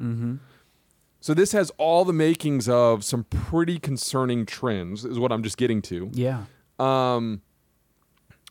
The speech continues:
Speaker 2: hopefully I'm just being Chicken Little and everything is fine. Doesn't feel that way, though. <laughs>
Speaker 1: Yeah,
Speaker 2: You
Speaker 1: no, it, it, I mean, that, that, I mean,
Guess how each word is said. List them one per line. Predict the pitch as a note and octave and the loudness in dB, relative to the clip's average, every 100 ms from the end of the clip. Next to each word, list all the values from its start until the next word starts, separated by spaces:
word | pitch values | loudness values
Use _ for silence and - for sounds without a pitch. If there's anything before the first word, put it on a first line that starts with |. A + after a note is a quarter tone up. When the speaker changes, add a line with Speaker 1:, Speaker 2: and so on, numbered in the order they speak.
| _ _ _ | _ _ _
Speaker 2:
hopefully | - D3+ D#3 D#3 F3 | -2 0 0 0 0
I'm | D3+ C3+ | 0 -2
just | B2+ | -4
being | C#3 B2 | -2 -2
Chicken | - C3 A#2 | -2 -2 0
Little | A#2 G2 G2 | 0 0 -2
and | A#2 | -4
everything | G#2+ G#2+ A2+ A#2+ G#2 | -2 -2 -2 -2 -2
is | F#2 | -4
fine. | - A#2+ G2+ D#2+ E2+ D#2+ _ _ _ _ _ _ _ _ _ _ _ _ _ _ - | -6 -4 -4 -4 -10 -14 _ _ _ _ _ _ _ _ _ _ _ _ _ _ -10
Doesn't | D#3+ G3 D#3 | -8 -6 -8
feel | C3 G#2 | -4 -4
that | E2+ - | -4 -12
way, | - | -14
though. | - A2+ - | -12 -10 -10
<laughs> | D4 C3 | -8 0
Speaker 1:
Yeah, | B2+ A#2 A2 A2 | 4 4 2 0
Speaker 2:
You | G#2+ A#2+ | -2 0
Speaker 1:
no, | A#2+ A#2 | 2 2
it, | B2 C#3+ D#3+ D#3 D#3 | 0 0 0 -2 -2
it, | D#3+ | 2
I | |
mean, | D3 C3+ A#2+ A2 G2+ _ _ _ C#3 B2 _ _ _ _ _ - | 4 4 4 0 -4 _ _ _ -20 -20 _ _ _ _ _ -6
that, | F3 F3 E3+ | -4 -4 -2
that, | F3 E3 - | -4 -4 -6
I | D3+ | 0
mean, | C#3+ A#2+ | 2 2